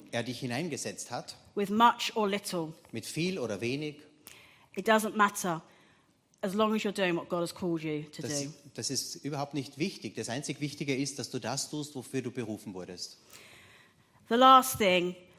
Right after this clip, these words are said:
Speaker 2: that we can do when we're thinking about the tactics of the enemy
Speaker 1: Und der letzte Gedanke, wenn wir jetzt einmal anschauen, was sind jetzt diese, diese Strategien, die, die Taktik des Feindes,
Speaker 2: is to remember that God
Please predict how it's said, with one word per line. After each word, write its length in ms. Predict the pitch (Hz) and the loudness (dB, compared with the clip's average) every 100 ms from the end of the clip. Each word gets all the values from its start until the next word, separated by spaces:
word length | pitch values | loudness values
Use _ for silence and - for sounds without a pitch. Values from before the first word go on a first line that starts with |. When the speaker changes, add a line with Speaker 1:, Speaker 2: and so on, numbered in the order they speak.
| - _ - | -20 _ -2
Speaker 2:
that 400 | 185 180 - - - | 0 0 -4 -6 -4
we 120 | 208 | -4
can 220 | 208 208 | -2 -2
do 400 | 214 196 165 160 - - _ _ _ - - | 2 4 2 0 -6 -20 _ _ _ -16 -2
when 160 | 202 | 0
we're 80 | 196 | 0
thinking 380 | 185 220 214 208 | 2 0 0 0
about 160 | 185 | 0
the 80 | 185 - | -2 -2
tactics 400 | 220 - - - | -2 -2 -12 -10
of 80 | 180 | -4
the 100 | 180 | 0
enemy 440 | 175 160 151 151 - - - - | 0 -2 -4 -8 -10 -20 -20 -8
Speaker 1:
Und 300 | 117 113 123 | -8 -6 -4
der 80 | |
letzte 280 | 113 175 - | -2 -2 -2
Gedanke, 480 | 165 117 110 - 156 | -2 -2 -4 -2 0
wenn 100 | 139 | 0
wir 60 | 131 | 0
jetzt 140 | 120 | -2
einmal 300 | 131 123 123 | -2 -2 -4
anschauen, 460 | 104 127 160 151 143 - - | -4 -2 0 0 -2 -8 -8
was 240 | 113 123 - | -4 -2 -2
sind 160 | 190 | -2
jetzt 200 | 160 - | -2 -4
diese, 300 | 131 - 127 120 - _ _ | -6 -4 -4 -6 -16 _ _
diese 340 | 127 120 131 110 - - 120 | -8 -6 -4 -6 -12 -14 -12
Strategien, 640 | 104 - 117 123 117 147 | -8 -8 -4 -4 -4 -4
die, 80 | 120 95 | -4 -8
die 180 | 107 | -12
Taktik 420 | - 107 - 139 - | -8 -8 -6 -8 -6
des 140 | 110 | -6
Feindes, 560 | - 101 117 160 - - - - - - - | -6 -6 -6 -6 -8 -12 -20 -20 -20 -20 4
Speaker 2:
is 220 | 233 226 | 6 6
to 120 | - | 4
remember 440 | 254 254 269 247 214 | 6 8 8 8 4
that 180 | 185 - | 2 6
God 340 | 226 180 170 | 8 8 4